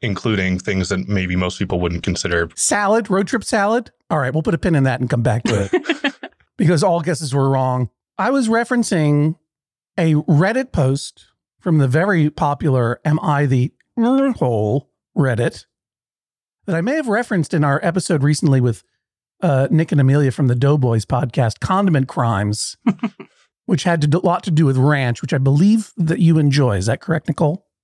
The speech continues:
Speaker 3: I do. Yeah. It
Speaker 2: Yeah.
Speaker 3: almost feels like it's mandatory here in the Midwest to enjoy it.
Speaker 2: Yes. And for the person who posted this, this, uh, post on Reddit, it was absolutely Reddit. The, the, uh, the, uh, Am I the Earth Hole, uh, entry was called, Am,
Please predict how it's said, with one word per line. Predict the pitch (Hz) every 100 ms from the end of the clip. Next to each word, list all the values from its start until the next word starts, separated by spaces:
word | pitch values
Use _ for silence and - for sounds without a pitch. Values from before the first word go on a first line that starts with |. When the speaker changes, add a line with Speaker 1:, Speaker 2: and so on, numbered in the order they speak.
| _
Speaker 3:
I | 240 247
do. | 202 190 226 220 196 165 156 156
Yeah. | 185 160 147 -
It | 160
Speaker 2:
Yeah. | 120
Speaker 3:
almost | 95 190 190
feels | 196 175
like | 175 160
it's | 160 156 175
mandatory | 160 151 156 165 156 160
here | 156
in | 151
the | 156
Midwest | 160 165 - 190 -
to | - 165
enjoy | 156 196
it. | 165
Speaker 2:
Yes. | 139 104 - -
And | 170 143
for | 190
the | 165
person | 202 294 302 269
who | 208
posted | 165 - 196 - 175
this, | 151 - _
this, | 208 160 147 -
uh, | 139 127
post | 170 156 127
on | 139 123 -
Reddit, | 147 120 120 _ _ _ _ _ -
it |
was | 175 151
absolutely | 160 165 - 165 139
Reddit. | 135 131
The, | 160 175
the, | - 160 -
uh, | 202 -
the, | 170 175
uh, | 180 214
Am | - 226 226 -
I | 196
the | 180 175 170 _ _ -
Earth | 226 262 208
Hole, | 143 123 123 151 - _ _ _ -
uh, | 175
entry | 208 202 -
was | 156 143
called, | - 151 135 135
Am, | 165